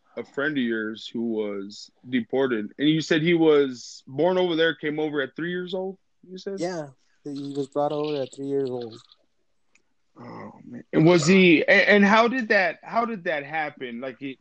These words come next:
Speaker 1: like, do you know how it happened? Like, was he warned? Like, or did they just show up?
Speaker 2: No,
Speaker 1: How, how did that
Speaker 2: so
Speaker 1: work?
Speaker 2: here's the thing. I mean, he wasn't the brightest, you know,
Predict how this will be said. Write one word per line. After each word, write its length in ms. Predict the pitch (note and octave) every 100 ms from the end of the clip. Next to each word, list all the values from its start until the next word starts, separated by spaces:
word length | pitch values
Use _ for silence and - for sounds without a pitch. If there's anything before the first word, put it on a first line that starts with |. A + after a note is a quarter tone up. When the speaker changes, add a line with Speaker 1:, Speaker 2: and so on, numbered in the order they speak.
| -
Speaker 1:
like, 200 | D3 C#3
do 80 | E3+
you 80 | F#3+
know 80 |
how 160 | G3 F#3
it 80 | E3+
happened? 300 | F3+ F3+ D3+
Like, 140 | C3+ C3
was 160 | C3+
he 100 | C#3+ B2+ A#2
warned? 680 | D#3 G3+ G#3+ G#3 G#3 G#3 G3 - _
Like, 180 | C3+ C3 B2+
or 60 |
did 200 | A#2+ A#2+
they 140 | A#2+ B2+
just 180 | B2 -
show 460 | - C#3+ C3 C#3
up? 340 | E3+ F3+ F3 - _ _ _ _ _ _ _
Speaker 2:
No, 160 | G3 G#3+
Speaker 1:
How, 120 | - -
how 120 | E3
did 100 | F3
that 120 | -
Speaker 2:
so 60 | -
Speaker 1:
work? 100 | G#3
Speaker 2:
here's 160 | C4 C4+
the 100 | G#3+
thing. 240 | F3 D#3
I 60 | C#3
mean, 180 | C#3
he 120 | C3+ F3
wasn't 340 | F#3 E3+ D#3
the 80 | C3+
brightest, 800 | C3+ C3+ C3+ B2+ - - - -
you 100 | C3+
know, 340 | B2 A#2+ B2+